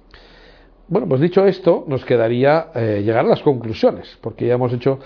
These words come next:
hemos dicho muchas cosas del Santo Cáliz. ¿Qué podemos concluir? Bueno, pues, por lo menos hay tres cosas que podemos decir con total certeza, y ahora diremos alguna más, de todas maneras. Eh, primero, pues que está claro que el cáliz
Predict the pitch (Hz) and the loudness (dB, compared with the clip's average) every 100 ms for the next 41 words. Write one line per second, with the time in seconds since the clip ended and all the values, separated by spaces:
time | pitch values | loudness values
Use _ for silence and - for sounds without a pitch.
0 | - - 113 123 135 120 135 143 135 - | -20 -8 -2 -2 -2 -2 -2 0 -2 -2
1 | 127 135 120 - 117 95 95 - - - | -2 -2 -2 -6 -6 -8 -12 -14 -20 -20
2 | - - - 208 208 208 180 - 143 123 | -20 -16 -2 0 2 2 0 -2 -4 -2
3 | 113 95 95 - _ _ 139 123 101 120 | -4 -4 -8 -14 _ _ -2 -2 -2 -2
4 | 117 - - - - _ _ - 151 165 | -2 -6 -20 -20 -20 _ _ 0 0 2
5 | 214 190 180 180 151 - 180 202 - 139 | 0 0 0 0 -2 0 0 -2 -2 -4
6 | 127 135 123 139 139 120 107 131 - 117 | 0 -2 0 -2 -2 -2 0 0 -2 -6
7 | - 208 165 180 - - - _ - 175 | -2 -2 -4 -6 -16 -20 -20 _ -4 -4
8 | 196 - - 123 123 135 151 139 123 120 | -4 -10 -2 2 2 2 0 -2 -2 0
9 | 123 123 113 127 113 85 85 - 107 - | 0 0 0 0 -4 -6 -12 -10 -8 -6
10 | - - - - - - - - - 135 | -8 -10 -14 -18 -20 -20 -20 -20 -8 -2
11 | 120 120 147 160 104 78 _ _ _ - | 0 0 0 0 0 -6 _ _ _ -2
12 | 135 131 139 127 131 147 135 190 196 196 | -2 0 0 0 0 -2 0 0 2 2
13 | 208 208 170 190 - - 127 113 104 101 | 2 0 2 2 -2 -6 -2 0 -2 -6
14 | - 143 143 143 139 | 0 2 2 -2 -4